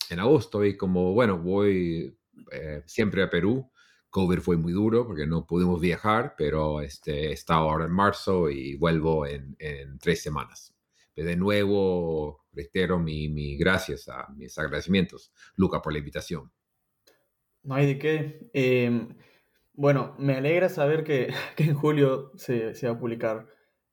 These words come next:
Speaker 2: em, el cómic, ¿no? En la, en la Feria del Libro acá en Lima.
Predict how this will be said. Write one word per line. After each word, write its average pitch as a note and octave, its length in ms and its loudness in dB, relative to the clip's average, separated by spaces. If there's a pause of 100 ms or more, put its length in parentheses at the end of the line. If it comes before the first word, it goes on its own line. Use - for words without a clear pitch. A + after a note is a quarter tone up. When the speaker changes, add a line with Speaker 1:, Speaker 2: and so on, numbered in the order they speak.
(140)
Speaker 2:
em, G#2+ 600 -6 (400)
el A#2+ 140 0
cómic, C3 320 4
¿no? C#3 200 2
En D3 80 2
la, A#2 140 2
en A#2 120 -4
la A2+ 100 -2
Feria B2+ 160 -2
del A#2+ 100 2
Libro A#2+ 180 2
acá A2+ 160 -2
en A2 80 -6
Lima. C#3 460 -4